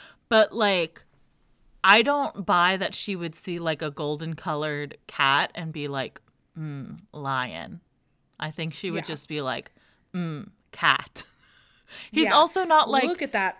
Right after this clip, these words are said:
Speaker 2: odd hairy cat."
Speaker 1: Yeah, and he's not, like, significantly bigger than the rest of the cats.
Speaker 2: He's,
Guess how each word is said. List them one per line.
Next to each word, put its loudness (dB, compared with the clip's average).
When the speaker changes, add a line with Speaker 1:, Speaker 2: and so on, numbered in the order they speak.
Speaker 2:
odd 2
hairy 0
cat." -2
Speaker 1:
Yeah, 8
and 2
he's 0
not, 4
like, -2
significantly -4
bigger 2
than -6
the -6
rest -6
of -16
the -10
cats. -4
Speaker 2:
He's, -10